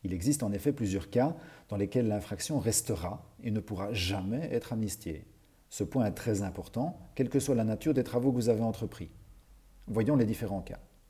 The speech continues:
D'abord, le non-respect du plan de secteur. Le plan de secteur est une carte de l'ensemble de la Wallonie définissant les, la nature des zones et des terrains. Certains sont par exemple en zone d'habitat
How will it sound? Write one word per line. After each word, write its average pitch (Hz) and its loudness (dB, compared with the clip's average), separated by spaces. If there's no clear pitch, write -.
D'abord, 113 2
le 95 2
non-respect 139 6
du 110 2
plan 135 -2
de - -6
secteur. - -6
Le 92 -4
plan 117 0
de - -4
secteur 135 4
est 107 -2
une 101 -2
carte - -6
de 104 0
l'ensemble 117 2
de 98 2
la 98 2
Wallonie 98 0
définissant 123 0
les, 101 2
la 95 -2
nature 117 0
des 107 2
zones 95 0
et 113 -2
des 113 0
terrains. 80 -6
Certains 110 -2
sont 98 -2
par 85 -4
exemple 90 -4
en 85 -4
zone 85 -6
d'habitat 143 0